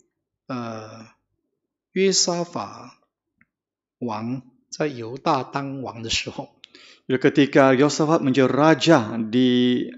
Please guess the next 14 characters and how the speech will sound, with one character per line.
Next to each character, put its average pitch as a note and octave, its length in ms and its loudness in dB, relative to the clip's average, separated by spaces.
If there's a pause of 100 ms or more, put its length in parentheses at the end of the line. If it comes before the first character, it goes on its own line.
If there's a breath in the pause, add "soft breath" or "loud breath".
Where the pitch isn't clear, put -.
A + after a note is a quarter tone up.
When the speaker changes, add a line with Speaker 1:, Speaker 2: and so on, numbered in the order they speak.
Speaker 2:
tanah B2+ 320 2
Yehuda. A2 480 0 (240)
Speaker 1:
有 B2 80 -8
一 C3+ 60 -6
次 D#3 180 -2
面 D3 300 -4
对， A#2+ 480 -4 (540)
呃， C3+ 140 -12
一 C3 60 -12
个 C3+ 140 -4
很 A2+ 260 -10
艰 C#3+ 320 -2
难 A#2 220 -6
的， A2+ 260 -14